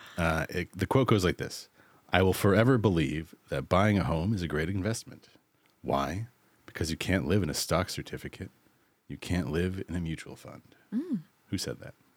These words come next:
Speaker 2: Donald J. Trump.
Speaker 1: No.
Speaker 2: <laughs> Ronald
Speaker 1: You're ve-,
Speaker 2: Reagan?
Speaker 1: you're very wrong on both fronts.
Speaker 2: <laughs>
Speaker 1: It was not a white man.
Speaker 2: It was not a white man.
Speaker 1: Yeah.
Speaker 2: Okay. I, I, can I have another, can I have a clue?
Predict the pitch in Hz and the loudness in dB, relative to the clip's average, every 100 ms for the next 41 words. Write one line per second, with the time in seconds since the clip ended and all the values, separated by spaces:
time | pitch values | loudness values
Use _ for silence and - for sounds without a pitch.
0 | _ - 190 208 196 185 180 156 147 - | _ -2 2 2 2 0 -2 -8 -12 -20
1 | _ - 73 - _ - - 349 339 320 | _ -8 -8 -8 _ -14 -6 -2 0 2
2 | - 622 320 - 285 202 208 208 202 302 | 0 0 -2 0 2 4 4 6 6 6
3 | 508 85 78 87 82 73 76 71 330 - | 4 0 2 4 4 2 0 2 2 4
4 | - - 69 69 - - - 92 78 110 | 0 0 -2 -4 -12 -8 2 4 6 6
5 | - 95 92 92 85 73 - - 220 226 | 6 4 2 2 -4 -4 -10 0 4 6
6 | 220 247 339 262 226 208 240 302 254 175 | 6 6 6 6 4 4 4 4 2 -2
7 | 170 71 - - - 196 185 170 151 147 | -6 -8 -8 -12 -6 -4 -2 -4 -8 -10
8 | 143 - 202 190 _ _ _ _ _ _ | -10 -10 -12 -14 _ _ _ _ _ _
9 | _ _ _ _ _ _ _ _ _ _ | _ _ _ _ _ _ _ _ _ _
10 | - 196 196 - - - - 196 214 233 | -2 0 0 -6 -20 -4 2 2 2 2
11 | 208 208 202 196 185 180 _ _ _ - | 4 4 4 2 0 -6 _ _ _ -4
12 | 202 185 - 175 170 | -2 -2 -2 -2 -2